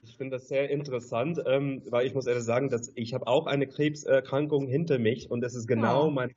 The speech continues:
Speaker 1: Krebserkrankung. Ich bin total fit jetzt. Ähm,
Speaker 2: Sehr schön.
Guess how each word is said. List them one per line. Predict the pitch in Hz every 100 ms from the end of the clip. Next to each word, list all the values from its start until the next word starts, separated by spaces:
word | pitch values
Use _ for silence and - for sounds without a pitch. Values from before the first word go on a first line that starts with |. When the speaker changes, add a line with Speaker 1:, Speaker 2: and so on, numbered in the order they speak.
| _
Speaker 1:
Krebserkrankung. | 190 - - - 117 113 101 101 127
Ich | 113
bin | 117 107
total | 123 120 120
fit | 117 165 165
jetzt. | 151 147 - _ _ _ _ -
Ähm, | 113 113 113 113 -
Speaker 2:
Sehr | - 190
schön. | - 185 196